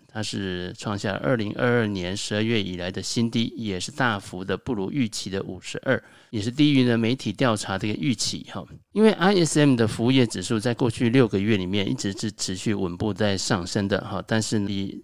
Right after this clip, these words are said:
礼拜五的这个数字啊，可能会让大家担心美国的成长是不是真的有出现一些放缓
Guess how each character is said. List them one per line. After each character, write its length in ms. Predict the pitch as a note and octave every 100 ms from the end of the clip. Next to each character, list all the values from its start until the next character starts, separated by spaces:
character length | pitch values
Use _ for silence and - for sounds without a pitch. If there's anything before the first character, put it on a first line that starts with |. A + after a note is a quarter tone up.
| _
礼 160 | A2 F#2+
拜 240 | C3 D3+
五 180 | G2 F2+
的 100 | F#2
这 160 | F2+ B2
个 120 | G#2+
数 200 | - G#2+
字 220 | - G2+
啊， 140 | F2+ F2
可 120 | G#2
能 180 | F2+ F#2
会 120 | G#2+
让 200 | A2+ G2+
大 80 | G2+
家 120 | G2+
担 240 | - G#2+ G#2+
心 260 | G#2 G2+ G#2+
美 120 | G#2
国 140 | A2
的 80 | A#2
成 240 | - G2 G#2+
长 180 | G2
是 60 | -
不 80 | A2+
是 140 | G#2
真 180 | F#2+ B2
的 100 | B2+
有 160 | F2 F#2
出 220 | - A2
现 140 | A#2
一 20 |
些 160 | G#2+ A2
放 220 | - B2
缓 200 | - F#2+